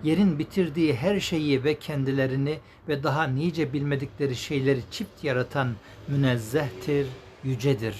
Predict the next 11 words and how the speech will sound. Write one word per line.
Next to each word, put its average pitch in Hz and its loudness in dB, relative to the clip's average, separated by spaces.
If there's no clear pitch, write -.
Onlara 208 6
bir 196 0
delil 190 4
de 165 6
gecedir 160 0
ki 165 0
biz 202 -2
ondan 190 4
gündüzü 175 4
sıyırıp 220 -2
soyarız. 135 0